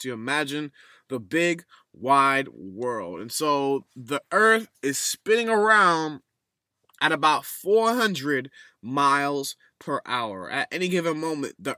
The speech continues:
earth is traveling through space at four hundred miles per hour, and we're rotating at that speed. And so when you think about what's going on with the earth in itself, it's moving, it's rotating,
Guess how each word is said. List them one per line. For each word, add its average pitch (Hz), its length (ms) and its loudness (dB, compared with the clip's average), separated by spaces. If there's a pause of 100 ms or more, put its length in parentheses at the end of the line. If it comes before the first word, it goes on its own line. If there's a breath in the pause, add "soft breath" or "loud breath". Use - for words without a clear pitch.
earth 175 280 -2
is 135 200 -4
traveling 156 560 -2
through 131 200 -10
space 151 460 -4
at 117 240 -6
four 151 220 -4
hundred 143 400 -8
miles 117 440 -10
per 113 220 -14
hour, 85 380 -10
and 135 220 -2
we're 143 180 0
rotating 120 680 -4
at 107 160 -14
that 98 160 -12
speed. - 420 -14 (460 loud breath)
And 160 200 0
so 180 520 4 (520 soft breath)
when 185 320 0
you 247 160 0
think 254 220 -2
about 208 300 0
what's 180 160 0
going 175 320 0
on 175 240 4
with 156 160 -6
the - 120 -8 (120)
earth 208 320 2 (240)
in 160 100 -2
itself, 156 640 0 (320 soft breath)
it's 208 300 4
moving, 151 540 -4 (180)
it's - 240 0
rotating, 147 840 -2